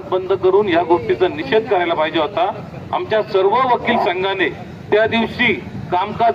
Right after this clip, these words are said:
बंद करून त्या गोष्टींचा निषेध केला. मी सर्व वकील बांधवांचे या ठिकाणी आभार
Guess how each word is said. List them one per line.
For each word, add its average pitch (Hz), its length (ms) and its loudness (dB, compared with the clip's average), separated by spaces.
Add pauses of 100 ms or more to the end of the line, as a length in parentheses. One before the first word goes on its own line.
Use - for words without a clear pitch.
(100)
बंद 202 240 0
करून 254 460 0 (340)
त्या 214 160 4
गोष्टींचा 220 520 2
निषेध 214 400 2
केला. 220 280 0
मी 220 160 0
सर्व 208 300 2 (160)
वकील 233 240 -2
बांधवांचे 208 760 2
या 220 100 4
ठिकाणी 202 380 2
आभार 180 300 2